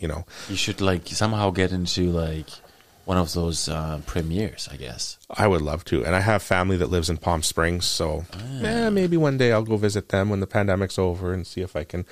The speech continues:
Speaker 2: Yeah.
Speaker 1: I'll be that guy. "Mister Spielberg.
Speaker 2: Yeah.
Speaker 1: Hey,
Speaker 2: You,
Speaker 1: hey.
Speaker 2: you have to
Speaker 1: Will you read
Speaker 2: come.
Speaker 1: my script?"
Speaker 2: No,
Speaker 1: <laughs>
Speaker 2: you
Speaker 1: No,
Speaker 2: be,
Speaker 1: I wouldn't
Speaker 2: you
Speaker 1: do
Speaker 2: be,
Speaker 1: that.
Speaker 2: you be, you be, you will talk to him.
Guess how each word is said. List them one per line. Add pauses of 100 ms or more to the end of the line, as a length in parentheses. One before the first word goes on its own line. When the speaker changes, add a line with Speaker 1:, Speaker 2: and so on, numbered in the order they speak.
(100)
Speaker 2:
Yeah.
Speaker 1:
I'll
be
that
guy. (240)
"Mister
Spielberg. (220)
Speaker 2:
Yeah.
Speaker 1:
Hey,
Speaker 2:
You, (180)
Speaker 1:
hey.
Speaker 2:
you
have
to
Speaker 1:
Will
you
read
Speaker 2:
come.
Speaker 1:
my
script?" (280)
Speaker 2:
No,
Speaker 1:
<laughs>
Speaker 2:
you
Speaker 1:
No,
Speaker 2:
be,
Speaker 1:
I
wouldn't
Speaker 2:
you
Speaker 1:
do
Speaker 2:
be,
Speaker 1:
that.
Speaker 2:
you
be,
you
be,
you
will
talk
to
him.